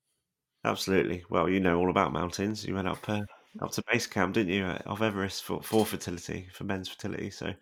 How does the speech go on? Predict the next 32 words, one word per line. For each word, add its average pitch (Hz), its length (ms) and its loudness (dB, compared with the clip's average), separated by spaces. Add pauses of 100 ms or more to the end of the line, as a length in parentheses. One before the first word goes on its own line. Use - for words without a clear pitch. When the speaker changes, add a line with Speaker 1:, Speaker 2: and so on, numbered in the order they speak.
(440)
Speaker 2:
was 107 80 -8
Speaker 1:
yeah, 98 140 2
Speaker 2:
a 87 40 -2
great, 90 280 -12
Speaker 1:
analogy. 92 380 2
Speaker 2:
great, 85 120 -6 (500)
great 107 200 -10
trip, - 240 -12
mate. 101 220 -14
I'm, 123 180 -8
I'm 123 120 -10
sure 147 220 0
we'll 123 120 0
cover 110 340 -4
it 92 40 -10
at 98 80 -12
some 98 180 -12
point. 107 280 -12 (200)
I 110 80 -12
would 107 100 -14
really 104 220 -4
Speaker 1:
Yeah, 123 200 4
Speaker 2:
like 85 120 -2
to. 98 200 -10 (420)
Speaker 1:
definitely. 107 300 2
Yeah, 107 60 6
Speaker 2:
Um, 92 60 2
Speaker 1:
get 92 100 4
all 110 140 6
the 98 80 6
chaps - 340 0
on. 92 220 0